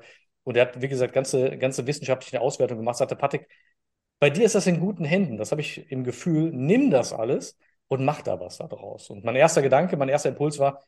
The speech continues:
„Hey Professor, was, was soll ich damit machen? Deswegen bin ich nicht hier.“ Und, äh, <clears throat> dann hat er aber wirklich sehr, sehr nett das formuliert und hat gesagt, „Ich möchte, dass mein Wissen weitergeht.“ Und dann habe ich ihm das versprochen. Ich habe gesagt, „Professor, ich verspreche Ihnen,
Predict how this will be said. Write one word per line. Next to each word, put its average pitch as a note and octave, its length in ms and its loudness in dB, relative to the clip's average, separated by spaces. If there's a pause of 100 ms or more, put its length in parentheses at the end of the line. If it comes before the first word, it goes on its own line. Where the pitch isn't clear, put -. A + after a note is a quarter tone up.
„Hey A#2+ 160 0
Professor, G#2+ 440 -2
was, - 340 -8
was - 200 -8
soll - 200 6
ich - 200 -2
damit E3+ 320 2
machen? F3+ 340 4 (340)
Deswegen F#3+ 440 6
bin F#3+ 160 6
ich G#3+ 220 0
nicht D#3+ 200 0
hier.“ G#3+ 380 4 (580)
Und, D3 320 0
äh, C3 260 8 (100)
<clears throat> - 100 -20
dann D3 320 6
hat D#3+ 100 8
er F#3 60 10
aber D#3 180 8
wirklich F3+ 300 2
sehr, F3 420 6 (520)
sehr D#3+ 200 6
nett D#3+ 500 2
das B2+ 200 0
formuliert C3 760 2
und B2 60 0
hat B2 100 -4
gesagt, B2+ 300 -4
„Ich - 160 -10
möchte, C#3+ 240 -2
dass B2+ 120 -8
mein A2+ 140 -8
Wissen B2 280 -10
weitergeht.“ D3 580 -2 (560)
Und A2+ 40 -2
dann C3 100 2
habe F#3+ 80 4
ich F#3+ 80 2
ihm G3+ 80 2
das F#3+ 160 4
versprochen. - 480 2
Ich - 20 -6
habe A2+ 60 -4
gesagt, B2 320 -2 (100)
„Professor, E3+ 320 2
ich C#3 80 -2
verspreche E3 380 -2
Ihnen, D3 260 -4